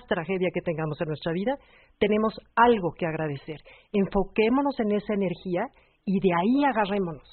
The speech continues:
Así como la mano del temblor con la otra, a-, agarrémonos de en este momento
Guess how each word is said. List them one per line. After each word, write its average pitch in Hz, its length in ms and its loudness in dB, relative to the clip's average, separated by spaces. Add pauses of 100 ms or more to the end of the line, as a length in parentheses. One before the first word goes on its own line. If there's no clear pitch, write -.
(220)
Así 214 200 -6
como 240 220 0
la 202 100 2
mano 226 300 2
del 196 160 -2
temblor 190 380 0
con 180 180 2
la 160 100 2
otra, 160 240 -2 (500)
a-, 220 300 -2
agarrémonos 208 720 0
de 196 80 2 (140)
en 226 240 0 (120)
este - 160 -6
momento 208 400 0